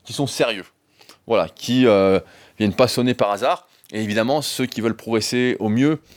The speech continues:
euh, qui veulent battre leurs records, et cetera, qui sont à fond, et cetera, bah, forcément, ça me motive. <laughs> Ça, c'est un truc que j'adore, donc, euh, un accès prioritaire. Donc, euh,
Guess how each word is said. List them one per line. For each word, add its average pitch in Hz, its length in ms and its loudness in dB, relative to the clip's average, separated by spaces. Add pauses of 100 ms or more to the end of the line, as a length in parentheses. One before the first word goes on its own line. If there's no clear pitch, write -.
(380)
euh, 92 480 -2 (340)
qui 104 120 -6
veulent 113 220 0
battre - 240 0
leurs 107 140 2
records, 113 420 2
et - 20 2
cetera, 127 240 0
qui - 100 -10
sont 113 140 -4
à 101 80 2
fond, 139 180 -4
et - 20 -6
cetera, 127 300 0
bah, 107 240 -4 (640)
forcément, 123 480 -2
ça 117 140 0
me 113 120 2
motive. 113 500 -2 (280)
<laughs> - 280 0
Ça, 101 520 2 (540)
c'est - 120 -2
un 120 60 2
truc 135 260 -2
que 117 120 2
j'adore, 117 360 6
donc, 107 280 -6
euh, 95 340 4 (440)
un 127 80 0
accès 135 200 0
prioritaire. 117 560 2 (540)
Donc, 101 280 -6
euh, 95 200 0